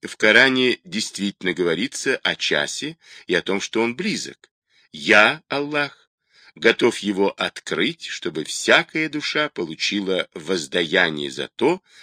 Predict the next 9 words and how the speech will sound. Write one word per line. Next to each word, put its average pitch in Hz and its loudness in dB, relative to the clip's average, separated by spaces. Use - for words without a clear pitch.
о 85 -2
чём 123 -2
старается". - -10
Коран, 113 2
сура 78 -6
двадцатая, 127 -4
аяты 69 -8
пятнадцатый, - -12
шестнадцатый. - -12